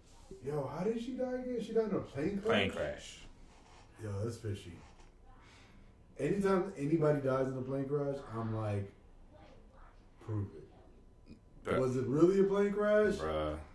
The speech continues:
Speaker 2: I don't, mm.
Speaker 1: Or did the higher-ups put you out?
Speaker 2: Mm. I'm just saying, bruh. Like, it just,
Speaker 1: Is, is
Speaker 2: it
Speaker 1: it not
Speaker 2: just
Speaker 1: fishy?
Speaker 2: No, it's fishy.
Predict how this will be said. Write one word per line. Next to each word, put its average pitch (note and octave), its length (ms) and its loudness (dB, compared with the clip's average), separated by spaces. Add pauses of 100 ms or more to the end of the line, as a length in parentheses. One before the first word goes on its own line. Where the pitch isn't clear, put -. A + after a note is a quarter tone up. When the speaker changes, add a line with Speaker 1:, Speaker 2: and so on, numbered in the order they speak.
(220)
Speaker 2:
I D#2+ 180 0
don't, C#2+ 280 -6
mm. D#2 160 -6
Speaker 1:
Or A#2+ 120 2
did A2+ 120 -2
the A2 100 -2
higher-ups A#2+ 600 2
put A#2+ 260 -6
you G#2+ 140 -2
out? G2+ 220 -6 (680)
Speaker 2:
Mm. D#2+ 280 -6 (840)
I'm D#2 160 -4
just D2+ 200 -4
saying, C#2+ 320 -8
bruh. C2+ 240 -10 (200)
Like, C2+ 240 -10 (3000)
it G2+ 140 4
just, G#2 460 0 (240)
Speaker 1:
Is, - 160 -8
is B2+ 160 0
Speaker 2:
it G2+ 80 4
Speaker 1:
it F#2+ 120 6
not A#2 140 6
Speaker 2:
just - 140 -2
Speaker 1:
fishy? G3+ 600 4 (160)
Speaker 2:
No, C#3+ 300 6
it's B2 200 2
fishy. D#3 440 0